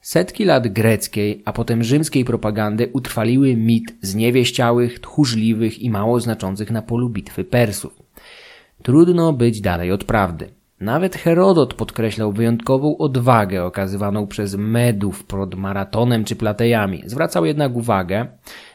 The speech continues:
że na ich niekorzyść względem greckich hoplitów przemawiało lżejsze uzbrojenie.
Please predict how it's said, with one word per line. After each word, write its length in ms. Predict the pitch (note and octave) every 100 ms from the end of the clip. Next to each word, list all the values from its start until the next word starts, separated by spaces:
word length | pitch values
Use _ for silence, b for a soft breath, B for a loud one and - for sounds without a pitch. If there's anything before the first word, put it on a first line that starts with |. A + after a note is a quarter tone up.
| -
że 120 | B2
na 140 | C#3+ D3+
ich 160 | D3
niekorzyść 580 | D#3 C3+ D3 C3 C3+ C3+
względem 460 | B2+ B2+ B2 B2 B2
greckich 400 | B2 B2 C3 B2
hoplitów 600 | B2+ B2+ D#3+ D#3 C#3+ -
przemawiało 680 | - F#3+ D3+ A#2+ A#2+ B2 -
lżejsze 640 | C3+ C3+ B2+ A2 G#2+ A2+
uzbrojenie. 760 | A2 A2+ A#2 A#2+ A#2+ G2+ D#2+